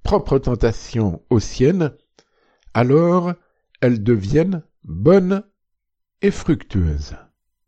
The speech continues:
Et je mesure mes paroles, bonnes et fructueuses. Monseigneur Williamson a publié un commentaire eleison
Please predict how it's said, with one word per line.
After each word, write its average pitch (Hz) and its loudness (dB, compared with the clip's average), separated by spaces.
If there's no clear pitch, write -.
Et 95 -4
je 120 2
mesure 147 2
mes 127 2
paroles, 80 -2
bonnes 156 2
et 156 4
fructueuses. 80 -6
Monseigneur 117 0
Williamson 107 2
a 92 -6
publié 110 0
un 92 -6
commentaire 101 0
eleison 98 0